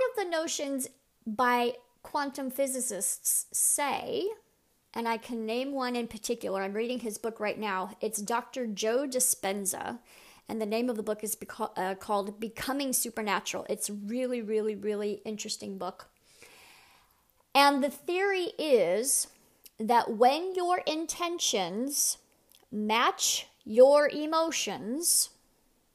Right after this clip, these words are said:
you can influence your environment.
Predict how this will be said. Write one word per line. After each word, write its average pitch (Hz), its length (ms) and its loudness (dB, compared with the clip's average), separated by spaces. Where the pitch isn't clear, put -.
you 240 400 0
can 208 480 0
influence 202 840 -4
your - 140 -6
environment. 220 720 -4